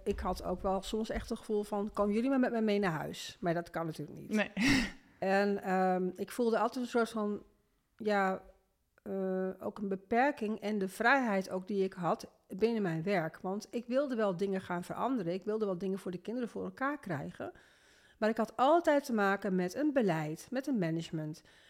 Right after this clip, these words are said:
Speaker 1: Dat er geen geld was. Ehm, en ook dat als ik een nieuw, ik ben iemand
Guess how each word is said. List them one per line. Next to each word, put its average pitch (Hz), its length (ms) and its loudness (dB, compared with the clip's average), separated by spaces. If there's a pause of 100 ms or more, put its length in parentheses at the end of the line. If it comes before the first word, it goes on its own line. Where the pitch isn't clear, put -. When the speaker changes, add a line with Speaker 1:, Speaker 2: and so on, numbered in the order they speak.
(140)
Speaker 1:
Dat 269 160 -2
er 277 80 -4
geen 269 180 0
geld 165 400 -4
was. - 640 -6
Ehm, 214 680 0 (540)
en 269 240 0
ook 214 320 2
dat 202 240 -4
als 220 220 -2
ik 226 120 -4
een 208 100 -2
nieuw, 202 240 0
ik - 180 -16
ben 202 200 0 (140)
iemand 214 280 -2